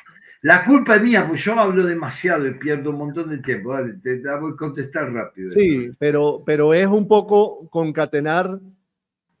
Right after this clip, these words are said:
Speaker 2: su actividad política, ¿verdad?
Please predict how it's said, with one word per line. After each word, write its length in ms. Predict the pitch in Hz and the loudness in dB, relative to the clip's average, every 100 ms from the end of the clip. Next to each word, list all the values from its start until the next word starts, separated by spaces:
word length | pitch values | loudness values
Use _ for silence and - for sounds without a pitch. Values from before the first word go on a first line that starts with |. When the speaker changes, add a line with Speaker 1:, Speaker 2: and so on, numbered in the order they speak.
| _ _ _ | _ _ _
Speaker 2:
su 800 | _ 151 160 156 151 151 151 - | _ 2 4 6 4 2 0 0
actividad 680 | 151 - 160 156 156 170 180 | -4 0 2 4 4 2 4
política, 640 | 202 196 143 165 175 196 - _ _ _ - | 4 4 0 -6 -6 -8 -10 _ _ _ -10
¿verdad? 380 | 135 143 185 | -6 -4 -6